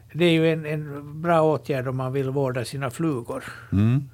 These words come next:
Speaker 1: Annars så tar de här spindlarna mycket effektivt koll på de flugor man har inne.
Speaker 2: Så där är det ju bara att avgöra vad det är man trivs bättre med.
Speaker 1: Ja.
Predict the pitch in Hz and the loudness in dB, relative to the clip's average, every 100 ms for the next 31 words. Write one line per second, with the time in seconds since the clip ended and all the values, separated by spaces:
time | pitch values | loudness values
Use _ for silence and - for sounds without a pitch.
0 | - - - - - 147 135 123 - 127 | -20 -20 -20 -20 -6 -4 -2 -4 -8 -6
1 | 135 127 127 131 - 147 135 120 113 120 | -4 -2 -2 -4 -4 -4 -2 -4 -4 -6
2 | 123 135 123 120 - - 117 - - - | -6 -4 -4 -6 -10 -14 -14 -14 -20 -20
3 | - - - - - - - - - - | -20 -20 -20 -20 -20 -20 -20 -20 -20 -4
4 | 143 127 117 131 117 - 156 131 120 156 | -2 -2 -4 -8 -10 -12 -8 -8 -6 -6
5 | 131 117 123 123 127 139 131 127 127 - | -6 -6 -8 -10 -10 -8 -10 -10 -14 -16
6 | - _ - - - - - 95 95 92 | -18 _ -20 -20 -20 -20 -2 0 2 2
7 | 90 90 101 90 85 82 82 82 82 82 | 2 4 4 4 4 4 2 2 2 0
8 | - 85 - 85 - - 87 71 65 | -2 -6 -2 -4 -2 -6 -4 -4 -6